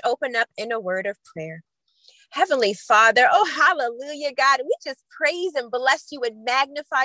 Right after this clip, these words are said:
you, God. We thank you for just the richness of your word, God. We thank you, Lord, that we know truth, and truth is in your word, God. And you said that it is truth that will set us free, God. So I thank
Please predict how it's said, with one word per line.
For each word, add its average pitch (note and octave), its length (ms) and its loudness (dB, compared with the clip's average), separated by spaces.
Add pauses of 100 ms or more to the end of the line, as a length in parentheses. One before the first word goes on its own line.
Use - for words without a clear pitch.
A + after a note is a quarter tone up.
you, C4 180 -18
God. C4 300 0
We G#4+ 120 -10 (160)
thank F4+ 300 -6
you C4+ 80 -14
for C4 180 -6
just A#3 240 -6
the A#3 140 2
richness C4+ 480 -6 (100)
of A3+ 140 4
your G3+ 260 2
word, C#4+ 320 4
God. C4+ 200 2 (280)
We F#4 140 -8 (100)
thank F4+ 280 -6
you, D#4+ 120 -10
Lord, D4+ 220 6
that C4+ 160 0
we E4+ 220 -8
know D#4+ 200 4
truth, F4+ 480 -4 (220)
and C#4+ 140 0
truth A4 280 -6
is D4+ 140 -4
in C#4+ 160 -4
your A#3 260 4
word, D4+ 380 8
God. B3+ 220 2
And C4+ 160 -12
you F#4 100 -10
said D4+ 280 -2
that D4 120 -8
it C4+ 80 -10
is - 180 -14
truth E4 360 2 (260)
that D#4+ 160 6
will E4 120 -4
set F4 280 0
us - 260 2
free, E4 220 -8
God. C4+ 200 4
So D#4 180 -4
I D#4+ 100 2 (180)
thank G#4 220 -10